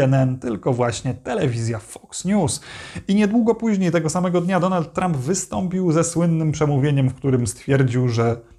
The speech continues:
właściwie wygrał te wybory, ale nie zabrakło też, y, cierpkich uwag właśnie pod adresem Foxa.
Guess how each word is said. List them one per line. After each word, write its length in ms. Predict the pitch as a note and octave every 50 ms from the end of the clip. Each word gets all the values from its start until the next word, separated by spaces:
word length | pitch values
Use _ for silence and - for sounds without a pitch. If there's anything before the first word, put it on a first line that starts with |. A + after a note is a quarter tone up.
| _ _ _ _ -
właściwie 440 | A#3+ C4 B3+ B3 - - F#3 D#3
wygrał 340 | C3 A#2 A2+ G#2+ A#2 A#2 A#2+
te 140 | A2+ - A#2+
wybory, 400 | A2+ B2 B2+ B2+ B2+ - - B3+ - - _ _ - - - - - - - - _ _
ale 260 | - E4 D#4 C#4 C4
nie 140 | A3+ G3+ D#3+
zabrakło 420 | C#3 C#3 C3 A#2 D#3 D#3 - D#3
też, 340 | - - - - - - -
y, 180 | - E3 C#3 C3
cierpkich 580 | - - A#3 C4+ D4+ - - - D#3+ C3+ - -
uwag 380 | C4 D3 A#2+ C3 C#3+ E3+ - -
właśnie 380 | D3 B2+ C3+ B2 - - F#3+ G3
pod 140 | - G3+ F#3+
adresem 380 | F3+ D3 C3+ B2+ C3 E3+ E3+
Foxa. 380 | E3 - - G#2 - - -